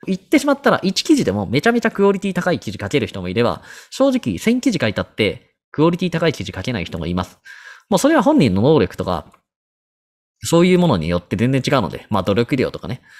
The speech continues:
だから、その記事数とかないです。その十記事だろうと、下手な人は下手だし、上手い人は上手い。だからどこまで行ったらデザインを整えるかって、えっと、集客ができるようになったらですよ。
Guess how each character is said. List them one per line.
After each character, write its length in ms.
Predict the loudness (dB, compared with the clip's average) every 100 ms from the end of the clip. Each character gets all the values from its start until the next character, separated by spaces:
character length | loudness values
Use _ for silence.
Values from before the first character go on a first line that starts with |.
| -20 -8
だ 180 | -2 0
か 80 | 0
ら、 200 | 0 -2
そ 120 | -2
の 100 | -2
記 140 | 0 2
事 100 | 2
数 220 | 2 0
と 80 | -2
か 80 |
な 80 | -4
い 80 | -4
で 80 | -8
す。 120 | _ _
そ 180 | -4 -2
の 80 | -2
十 140 | -2
記 140 | -2
事 80 | 0
だ 120 | 2
ろ 60 | 0
う 60 | 0
と、 200 | -2 -4
下 160 | -2
手 80 | -2
な 80 | -2
人 160 | -6
は 60 | -6
下 80 | -2
手 80 | -2
だ 80 |
し、 280 | -2 -4 -6 -4
上 160 | -2
手 40 | -2
い 20 |
人 120 | -2
は 80 | -4
上 160 | -4 -8
手 60 |
い。 40 | _ _ _ _ _ _ -6
だ 60 | -2
か 60 | 0
ら 60 |
ど 100 | 0 2
こ 80 |
ま 100 | 2
で 60 | 2
行 80 | 2
っ 40 |
た 80 | 0
ら 60 | 0
デ 120 | 0
ザ 100 | 0
イ 40 |
ン 80 | -2
を 40 |
整 280 | -4 -4 -2
え 80 | -2
る 120 | -4
か 60 | -6
っ 40 |
て、 240 | -8 -8 -4
え 80 | -2
っ 20 |
と、 120 | -2
集 200 | 2 2
客 200 | 2 2
が 80 | 2
で 80 | 2
き 100 | 2
る 60 |
よ 60 | 0
う 40 |
に 60 | 0
な 60 | -4
っ 80 |
た 80 | -6
ら 80 | -6
で 60 | -10
す 80 |
よ。 100 | -16